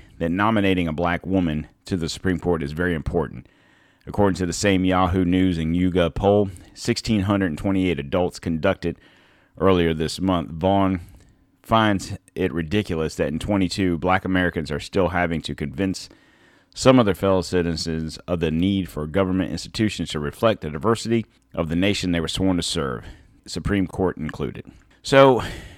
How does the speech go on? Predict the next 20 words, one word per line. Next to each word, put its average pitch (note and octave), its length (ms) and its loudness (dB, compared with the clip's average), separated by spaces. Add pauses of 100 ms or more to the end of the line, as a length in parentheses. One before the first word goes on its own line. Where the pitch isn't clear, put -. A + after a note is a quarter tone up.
(540)
as A#2+ 180 2
you C3 80 2
can A#2 140 2
see, G#2 240 0
and, D#2+ 180 -4
and B2 140 -2
like A2+ 240 0
I G2 40 0
said, B1 260 -4 (640)
did A#2 160 4
a A#2+ 40 6
show A2 200 6
about F2+ 260 4
this E2 140 -2
a - 60 -12
couple F2+ 260 0
weeks E2 220 -2
ago, D#2 320 0 (760)
where F#2+ 200 4
w-, F2 200 -2